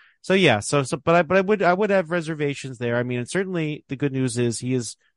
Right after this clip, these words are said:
behind the depth chart on Jose Alvarado. And if Zach Wheeler gives you seven, well, then you're only worried about two more innings,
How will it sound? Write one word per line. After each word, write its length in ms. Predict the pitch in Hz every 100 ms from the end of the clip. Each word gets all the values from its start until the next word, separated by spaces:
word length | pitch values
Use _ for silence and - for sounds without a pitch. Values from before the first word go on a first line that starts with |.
| -
behind 320 | 117 143 139
the 40 |
depth 240 | 120 127 -
chart 300 | 131 123 120
on 160 | 117
Jose 260 | 113 123 120
Alvarado. 540 | 117 113 110 120 156
And 80 | 180
if 80 | 127
Zach 220 | 143 151
Wheeler 240 | 151 147 139
gives 240 | 135 120
you 60 | 117
seven, 420 | - 160 120 110 110
well, 140 | 113
then 200 | 113 113
you're 160 | 117 131
only 160 | 131
worried 240 | 120 127 123
about 240 | 117 120
two 140 | - 139
more 220 | 127 123
innings, 400 | 143 101 98